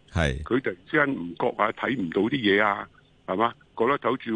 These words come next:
Speaker 2: 彎嘅時候有架車啊，片埋嚟啊，乜啊，乜啊，佢咪即刻可以剎停咯。
Speaker 1: 明白。
Speaker 2: 咁呢樣嘢，我覺得係反而可以做。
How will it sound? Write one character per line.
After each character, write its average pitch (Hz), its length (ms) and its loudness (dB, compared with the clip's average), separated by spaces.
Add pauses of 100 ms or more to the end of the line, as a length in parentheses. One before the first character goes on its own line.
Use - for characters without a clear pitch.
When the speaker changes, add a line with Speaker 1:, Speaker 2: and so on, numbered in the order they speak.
Speaker 2:
彎 131 160 0
嘅 110 60 -2
時 92 60 -6
候 78 80 -2
有 110 100 2
架 117 140 2
車 123 280 0
啊， 107 120 2
片 104 180 -6
埋 90 240 0
嚟 87 220 0
啊， 113 40 4
乜 120 240 2
啊， 104 60 2
乜 113 180 0
啊， 98 140 -2 (300)
佢 139 80 -2
咪 117 80 4
即 151 140 0
刻 143 240 -2 (180)
可 107 100 0
以 107 220 -4 (120)
剎 - 200 -4
停 85 180 -4
咯。 123 260 0
Speaker 1:
明 82 180 0
白。 - 80 2
Speaker 2:
咁 - 80 4
呢 240 40 6
樣 110 280 2
嘢， 107 180 0 (320)
我 107 180 0
覺 131 140 -2 (100)
得 - 60 -2
係 104 280 -2
反 110 160 2
而 110 140 -2
可 104 140 0
以 107 60 -2
做。 80 220 -2